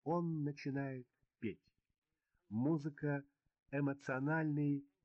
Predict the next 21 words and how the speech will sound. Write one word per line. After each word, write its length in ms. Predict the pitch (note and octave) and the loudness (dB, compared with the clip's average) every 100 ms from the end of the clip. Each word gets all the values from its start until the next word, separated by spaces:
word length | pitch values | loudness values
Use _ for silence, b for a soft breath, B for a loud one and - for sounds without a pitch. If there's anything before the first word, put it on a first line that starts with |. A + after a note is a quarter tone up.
| _ _ _ _ | _ _ _ _
катарсис. 880 | - C#3+ - - - - _ - - _ _ _ _ _ _ _ _ _ _ _ _ _ | -6 -6 -6 -18 -20 -20 _ -20 -20 _ _ _ _ _ _ _ _ _ _ _ _ _
Меня 200 | B2+ D#3 | 0 2
тогда 320 | F3+ E3 D#3 D#3+ | 2 -2 -2 0
многое 520 | D3+ D3+ C3+ A2 G#2 - | 2 2 0 -2 -6 -6
смущало 560 | G2+ - - A2 G2+ | -10 -8 -4 -4 -4
на 80 | G2 | -2
репетициях 800 | G2+ G2+ G#2+ - G#2 - F#2 F2+ | -2 -2 -6 -8 -10 -8 -8 -8
Захарова. 640 | F2 F2+ G2 F#2 F2+ E2+ F2 _ _ _ | -10 -10 -8 -8 -8 -14 -18 _ _ _
Он 180 | B2+ A#2+ | -6 -4
предлагал 560 | B2+ A#2+ B2 C3 C3 | -4 -2 -2 -2 -4
делать 320 | A2 C3 C3 B2 | -2 0 0 -4
не 120 | B2+ C#3 | -4 -4
совсем 680 | - C#3+ - - C3 A#2+ A2+ _ | -6 -12 -10 -2 -2 -2 -8 _
то, 280 | C#3 C#3 A#2+ | 2 2 0
чему 340 | - - G#2+ A2+ | -4 -4 -2 -2
меня 380 | G#2+ G#2+ G2+ G#2 | -2 -4 -6 -8
учили 500 | A2+ G#2 - D3 B2+ | -14 -12 -4 -2 -2
в 100 | A2 | -4
школе-студии 1000 | - - - A#2+ G#2+ G#2+ _ A#2 G2+ E2 | -12 -10 -2 -2 -2 -8 _ -4 -4 -6
мхат. 400 | D#2 D2 - - _ _ _ _ _ _ _ b b b | -14 -14 -12 -12 _ _ _ _ _ _ _ b b b
Захаров 480 | F#2 C3 - D3 | -10 -6 -2 -2